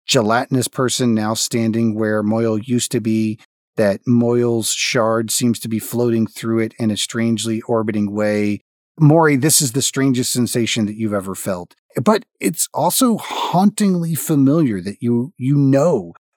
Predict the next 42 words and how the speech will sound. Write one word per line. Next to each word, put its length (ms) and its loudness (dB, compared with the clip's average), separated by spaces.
that 100 0
you 160 0
are 80 0
bonded 600 0
with 160 -6
these 240 -2
four. 480 -8
You 180 4
know 380 4
that 160 -2
they 160 -2
are 180 -2
a 60 -4
part 320 -4
of 140 -6
you 160 -4
just 260 -6
as 140 -8
much 220 -4
as 140 -10
you 140 -4
are 180 -6
a 60 -8
part 280 -8
of 200 -12
them. 400 -4
Sure, 280 2
you 180 2
ate 240 0
their 120 2
friend. 440 0
I'm 100 -8
sure 180 -6
they'll 100 -4
have 120 -8
to 80 -12
get 100 -2
over 120 0
that 180 -4
at 100 -12
some 160 -6
point. 320 -10